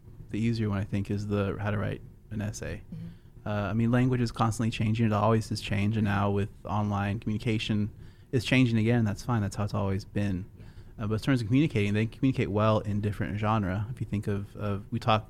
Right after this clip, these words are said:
Speaker 1: some hermeneutics talk about, uh, uh, disambiguating emojis. It's, it's a paper with the title of that. Disam-,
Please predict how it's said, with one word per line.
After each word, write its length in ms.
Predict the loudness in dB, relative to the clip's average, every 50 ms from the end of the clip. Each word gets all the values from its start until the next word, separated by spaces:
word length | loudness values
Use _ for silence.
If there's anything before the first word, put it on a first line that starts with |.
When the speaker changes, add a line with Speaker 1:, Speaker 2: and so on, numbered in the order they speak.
| -8 -4
Speaker 1:
some 180 | -2 0 2
hermeneutics 340 | 2 2 2 2 0 -2 -2
talk 200 | -2 -4 -2 -2
about, 300 | -2 -2 -2 -4 -4 -6 -10 -18 -20 -20 -20 -20 -20 -20 -20 -12 -8 -6
uh, 20 | -4 -2 -2 -2 -4 -6 -6 -8
uh, 120 | -8 -8 -6
disambiguating 880 | -4 -4 -4 -4 -2 -2 -2 -2 -2 -2 -2 -2 -2 -2 -2 -2 -2 -2
emojis. 460 | -2 -2 -2 -4 -4 -6 -6 -8 -8
It's, 120 | -8 -10 -8
it's 100 | -8 -6
a 80 | -4
paper 380 | 0 2 2 2 2 0 -2 -2
with 100 | -2 -4
the 80 | -6 -6
title 320 | -4 -4 -4 -2 -2 -4
of 80 | -4 -4
that. 240 | -6 -6 -6 -6
Disam-, 320 | -6 -6 -6 -4 -6 -6